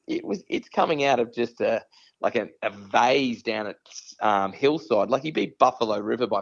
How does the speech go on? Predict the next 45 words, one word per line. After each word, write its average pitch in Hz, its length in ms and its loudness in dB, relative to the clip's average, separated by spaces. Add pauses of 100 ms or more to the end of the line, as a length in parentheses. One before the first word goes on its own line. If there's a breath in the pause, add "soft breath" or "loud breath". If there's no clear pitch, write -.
point - 260 -6
two 101 160 -6
of 95 100 -8
a 101 40 -14
length. 104 560 -10 (600)
And 127 80 2
then 135 100 6
you 127 100 0
go 139 200 6
back 120 260 2
and 107 140 -6
through 127 160 -2
it, 120 60 2
you're 110 200 0
going 104 100 -2
Flasher. 123 720 6 (340 soft breath)
Yes, - 280 2
he 151 120 -6
did 131 260 -6
beat 120 220 0
King 117 260 -4
Magnus, 123 420 -4
who 113 100 -6
came 117 260 -4
out 107 160 -6
and 110 100 -10
won 113 160 -2
on 107 120 -4
the 107 60 -8
weekend, 107 420 -4
but 113 100 -4
that - 160 0
was, 120 180 -8 (100)
that 127 140 0
was 120 180 -8 (500)
back 87 240 -6
in 98 100 -18
grade. 98 560 -2
So 127 240 6 (380 loud breath)
I 127 100 6
think - 420 0 (320)
I 143 140 6 (160)
get - 260 0
the 160 80 6
horse, 151 480 0